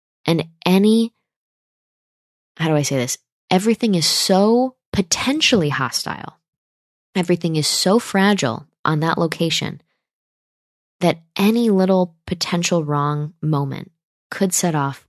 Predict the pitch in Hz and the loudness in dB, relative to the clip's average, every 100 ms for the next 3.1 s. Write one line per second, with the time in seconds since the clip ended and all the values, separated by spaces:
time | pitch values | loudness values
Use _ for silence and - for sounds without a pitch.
0 | - - 160 156 151 147 - - - 156 | -12 -4 -2 0 0 0 -2 -4 -2 -2
1 | 151 139 135 - - _ _ - - - | 0 -2 -2 -4 -6 _ _ -4 -2 0
2 | 151 143 135 143 120 - - - - - | 0 0 -4 -6 -6 -8 -10 -12 -14 -16